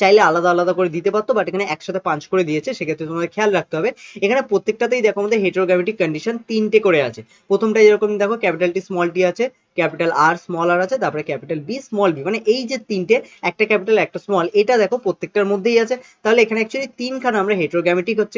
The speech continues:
কন্ডিশন পাচ্ছি। তাহলে আমাদের ফর্মুলা কি ছিল? টু to the power হচ্ছে এন, ওকে। ফর্মুলা অনুযায়ী খেয়াল রাখতে হবে টু to the power এন। তাহলে এখান থেকে আমরা বলতে পারি এটা কত আসবে? টু to the power এন, এন এর জায়গায় থ্রি বসাবো, ওকে। তাহলে টু to the power থ্রি বা টু কিউব এর হচ্ছে মান কত আসে? এইট আসে। তাহলে এখান থেকে আমরা বলতে পারি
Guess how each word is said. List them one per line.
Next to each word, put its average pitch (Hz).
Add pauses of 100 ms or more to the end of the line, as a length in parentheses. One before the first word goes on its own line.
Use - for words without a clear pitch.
কন্ডিশন 190
পাচ্ছি। 220 (320)
তাহলে 196
আমাদের 220
ফর্মুলা 185
কি 233
ছিল? 226 (120)
টু 202
to 185
the 190
power 196
হচ্ছে - (180)
এন, 240 (400)
ওকে। 208 (380)
ফর্মুলা 180
অনুযায়ী 202
খেয়াল 202
রাখতে 202
হবে 233
টু 202
to 185
the 175
power 196 (140)
এন। 240
তাহলে 175
এখান 226
থেকে 226
আমরা 170 (120)
বলতে 139
পারি 147 (340)
এটা 151
কত 160 (100)
আসবে? 214
টু 165
to 156
the 160
power 180 (120)
এন, 214
এন 165
এর 170
জায়গায় 180
থ্রি - (100)
বসাবো, 226 (340)
ওকে। 226 (280)
তাহলে 180
টু 233
to 240
the 226
power 240
থ্রি 240
বা 233 (100)
টু 240 (120)
কিউব 220
এর 220
হচ্ছে 220
মান 208
কত 233 (100)
আসে? 143 (140)
এইট 220 (100)
আসে। 220 (300)
তাহলে 156
এখান 151
থেকে 170
আমরা 165 (100)
বলতে 220
পারি 135